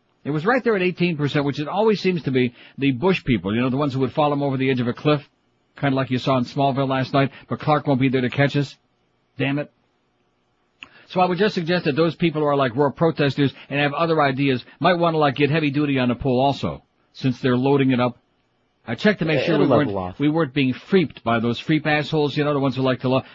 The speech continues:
Speaker 1: I mean, it's, it's like a bunch of little children. "Ah, we're gonna get in there, we're gonna show them, we're gonna, like, twist the results of the poll," as if that changes anybody's opinion, which it does not.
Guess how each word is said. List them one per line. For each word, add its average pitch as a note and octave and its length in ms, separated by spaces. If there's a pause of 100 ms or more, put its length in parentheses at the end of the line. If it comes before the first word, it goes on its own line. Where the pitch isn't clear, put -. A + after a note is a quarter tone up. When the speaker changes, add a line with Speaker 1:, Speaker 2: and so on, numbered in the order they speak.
Speaker 1:
I G#3+ 80
mean, A#3+ 140
it's, G#3+ 300
it's G#3 240
like G#3 140
a G3+ 60
bunch A#3+ 200
of A3 80
little A#3+ 200
children. A#3+ 520 (720)
"Ah, F#3+ 260
we're A#3 80
gonna B3+ 160
get A#3 140
in A#3+ 100
there, A3 160
we're B3 140
gonna A#3 160
show G#3+ 240
them, G#3 140
we're A#3 80
gonna, A3 120
like, G#3+ 220
twist B3+ 260
the A3 60
results G3 340
of G3 60
the F3 80
poll," F#3+ 220 (180)
as G3+ 160
if A3 120
that A3+ 140
changes G#3 380
anybody's F3+ 400
opinion, E3 480
which B2 160
it C3+ 80
does A#2 200
not. A#2+ 320